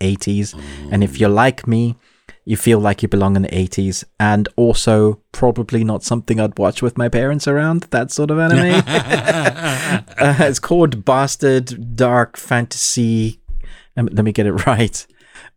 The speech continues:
Speaker 1: Uh, Metal Dark Fantasy? No. Uh,
Speaker 2: Heavy
Speaker 1: what the
Speaker 2: Metal
Speaker 1: hell?
Speaker 2: Dark Fantasy,
Speaker 1: Heavy
Speaker 2: right?
Speaker 1: Metal Dark Fantasy. Now, we had the first twelve episodes <clears throat> drop recently, just a few months ago, in fact,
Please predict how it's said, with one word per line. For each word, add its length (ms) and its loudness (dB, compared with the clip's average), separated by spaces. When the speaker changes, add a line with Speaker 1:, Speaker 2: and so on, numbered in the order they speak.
Speaker 1:
Uh, 480 4
Metal 340 2
Dark 260 -2
Fantasy? 480 -6
No. 320 0
Uh, 320 -2
Speaker 2:
Heavy 300 -6
Speaker 1:
what 20 0
the 20 -
Speaker 2:
Metal 200 -2
Speaker 1:
hell? 80 -2
Speaker 2:
Dark 240 -6
Fantasy, 320 -4
Speaker 1:
Heavy 180 4
Speaker 2:
right? 80 2
Speaker 1:
Metal 240 4
Dark 320 0
Fantasy. 500 -4
Now, 120 2
we 100 4
had 200 2
the 80 -2
first 320 -2
twelve 240 -2
episodes 480 -2
<clears throat> 80 -14
drop 280 -2
recently, 640 -6
just 180 -2
a 40 -6
few 160 2
months 260 2
ago, 120 -2
in 120 -2
fact, 340 -8